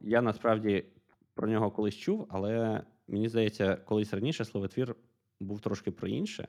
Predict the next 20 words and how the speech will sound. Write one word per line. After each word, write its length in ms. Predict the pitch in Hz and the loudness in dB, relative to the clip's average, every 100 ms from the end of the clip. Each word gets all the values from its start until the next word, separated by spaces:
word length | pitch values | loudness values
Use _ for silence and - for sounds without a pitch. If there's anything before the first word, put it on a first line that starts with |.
| - | -10
або, 300 | 92 95 151 | -4 -2 0
можливо, 360 | 139 139 127 | 0 -2 -2
я 60 | 117 | 0
його 140 | 117 | -2
з 40 | 104 | -2
чимось 260 | 110 104 | -2 -4
путаю. 380 | - - - - - _ _ - - | -4 -10 -10 -12 -16 _ _ -18 -16
Але 320 | - 98 113 - | -2 2 2 2
нещодавно 680 | 107 135 - 123 147 196 143 | 0 0 0 -2 -2 -2 -2
ми 180 | 127 135 | -4 -4
його, 420 | 127 120 117 - - - | -2 -2 -4 -8 -10 -6
е, 120 | 95 | -4
про 140 | 98 113 | -4 -2
нього 180 | 107 | -2
дізналися 560 | 107 110 113 110 101 - | -2 -4 -2 -4 -4 -6
від 220 | 98 98 | -6 -6
одного 380 | - - 101 95 | -6 -6 -4 -4
нашого 320 | 95 95 98 | -4 -4 -6
колишнього 400 | 98 113 110 104 | -6 -6 -4 -6
викладача. 600 | 104 113 143 156 - 214 | -6 -6 -6 -6 -6 -6